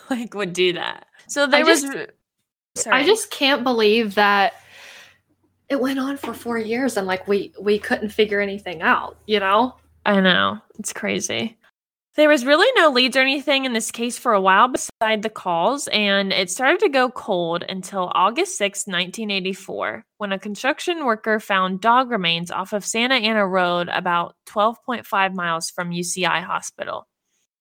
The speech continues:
Speaker 1: Authorities began digging, and they found human remains underneath the dog remains. They found a pelvis,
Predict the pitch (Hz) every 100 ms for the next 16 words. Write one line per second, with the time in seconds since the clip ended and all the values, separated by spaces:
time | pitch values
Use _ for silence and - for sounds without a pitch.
0 | _ - _ - - 294 415 466 285 262
1 | 254 240 196 214 208 190 190 190 240 262
2 | 302 269 240 226 202 190 185 185 - 190
3 | 214 202 190 180 175 175 160 156 165 180
4 | - - - - - - _ _ _ _
5 | - 202 196 208 208 185 185 214 214 262
6 | 370 359 -